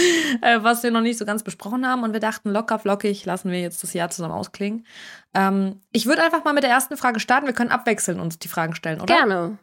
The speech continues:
Speaker 1: Eine Frage war von Pinja und von Annika, gleich zwei Leute wollten das wissen. Seit wann kennen wir uns und wie kam es zum Podcast?
Speaker 2: War das bei dem Spieleabend? Nee.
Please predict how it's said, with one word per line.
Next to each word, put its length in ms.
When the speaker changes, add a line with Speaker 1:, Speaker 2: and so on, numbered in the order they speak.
Speaker 1:
Eine 220
Frage 320
war 500
von 400
Pinja 380
und 160
von 120
Annika, 260
gleich 200
zwei 180
Leute 240
wollten 200
das 140
wissen. 380
Seit 260
wann 260
kennen 280
wir 140
uns 160
und 180
wie 160
kam 320
es 240
zum 220
Podcast? 500
Speaker 2:
War 300
das 240
bei 180
dem 240
Spieleabend? 680
Nee. 300